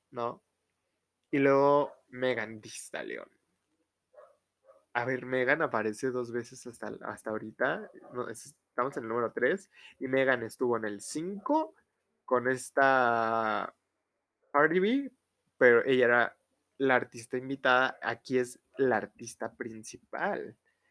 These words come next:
Y la artista invitada es Queen Bee, Wanna Smoke With Me. Es Beyoncé. Esta canción está genial. O sea, las dos versiones me encantan.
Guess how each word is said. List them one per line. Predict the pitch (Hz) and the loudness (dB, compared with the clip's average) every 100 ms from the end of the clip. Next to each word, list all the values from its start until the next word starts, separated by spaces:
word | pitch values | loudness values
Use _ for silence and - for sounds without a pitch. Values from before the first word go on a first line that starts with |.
| _ _ - | _ _ -8
Y | 131 | -4
la | 107 | -4
artista | 101 - | -6 -12
invitada | 123 170 131 117 120 | -12 -6 -4 -4 -4
es | 117 110 - - _ _ _ _ - | -6 -8 -14 -20 _ _ _ _ -8
Queen | 135 143 139 135 143 139 | -6 -6 -8 -10 -10 -10
Bee, | 113 113 117 117 _ _ | -6 -6 -6 -18 _ _
Wanna | 123 117 139 143 | -12 -8 -8 -8
Smoke | 139 139 135 | -10 -8 -6
With | 135 | -8
Me. | 123 110 113 113 _ _ _ _ _ _ | -8 -12 -12 -20 _ _ _ _ _ _
Es | - 123 | -12 -10
Beyoncé. | 139 131 135 160 - 127 143 _ - - | -6 -4 -4 -6 -12 -14 -16 _ -20 -20
Esta | - 127 | -12 -8
canción | 180 123 127 139 | -6 -6 -6 -8
está | 143 - 123 127 - _ _ _ | -8 -2 -2 -2 -10 _ _ _
genial. | - - - 110 113 113 110 139 240 - - _ _ | -20 -20 -18 -16 -8 -4 -2 -2 -6 -12 -20 _ _
O | 135 | -4
sea, | 123 127 120 | 0 2 0
las | 120 123 | 2 0
dos | 131 127 | 0 -4
versiones | 151 143 117 98 | -4 -4 -4 -10
me | 107 120 | -14 -12
encantan. | 120 117 110 110 104 104 120 | -10 -4 -4 -4 -8 -8 -10